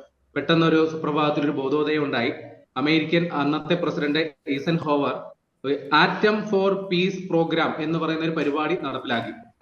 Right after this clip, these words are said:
ആയിരത്തി തൊള്ളായിരത്തി അൻപത് അറുപത് കാലയളവിൽ നടപ്പിലാക്കിയ ഒരു പദ്ധതിയാണ്. അപ്പൊ ഇത് പ്രകാരം മൂന്നാം ലോക രാഷ്ട്രങ്ങൾക്കടക്കം ഈ ആണവ സാങ്കേതിക വിദ്യ, ആ,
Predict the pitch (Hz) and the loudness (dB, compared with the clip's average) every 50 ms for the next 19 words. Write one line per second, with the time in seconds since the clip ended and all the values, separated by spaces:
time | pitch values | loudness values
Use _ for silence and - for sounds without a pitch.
0 | - 139 143 156 175 170 - 175 170 170 170 170 170 180 165 156 151 156 151 165 | -2 2 2 2 2 4 4 6 6 6 6 4 4 4 4 2 2 0 2 2
1 | 170 170 165 151 151 151 170 165 165 156 151 147 147 156 151 151 156 160 156 143 | 4 4 4 4 2 2 0 0 0 0 0 0 0 0 -2 -2 -2 -2 -2 -2
2 | 143 143 143 143 143 143 - 151 160 170 165 165 165 160 151 135 151 165 165 139 | -4 -4 -2 -2 -4 -2 -2 -4 -4 -4 -4 -4 -4 -4 -2 0 0 0 0 0
3 | 117 95 95 - - - - _ _ _ _ _ - 185 180 220 226 226 202 214 | -2 -4 -6 -10 -14 -18 -20 _ _ _ _ _ 2 2 2 2 2 0 2 2
4 | 214 196 185 185 196 196 190 - - 175 156 151 151 160 170 185 190 190 196 196 | 4 4 4 2 2 0 -2 -4 -6 -6 -4 -4 -2 0 2 2 2 2 2 2
5 | 196 196 202 190 180 165 170 170 - 185 180 185 180 180 180 151 151 143 147 156 | 0 0 0 0 0 0 0 -2 -2 0 0 0 0 0 -2 -2 -4 -2 -2 -2
6 | 120 104 - - - _ _ _ _ _ _ _ - 135 143 143 135 123 - - | -4 -4 -8 -14 -18 _ _ _ _ _ _ _ -4 0 2 2 2 2 0 0
7 | - 131 139 151 175 185 190 196 220 202 - 180 160 160 160 156 170 170 170 175 | 0 2 4 4 4 4 4 4 4 2 2 2 2 2 2 2 2 2 2 2
8 | 165 175 151 143 - - 131 135 139 170 - - - - - - _ _ _ _ | 0 0 0 -2 -2 -4 -2 -2 -2 -4 -4 -8 -14 -16 -20 -20 _ _ _ _
9 | _ _ - 135 127 127 123 123 127 123 | _ _ -2 0 2 2 4 2 2 0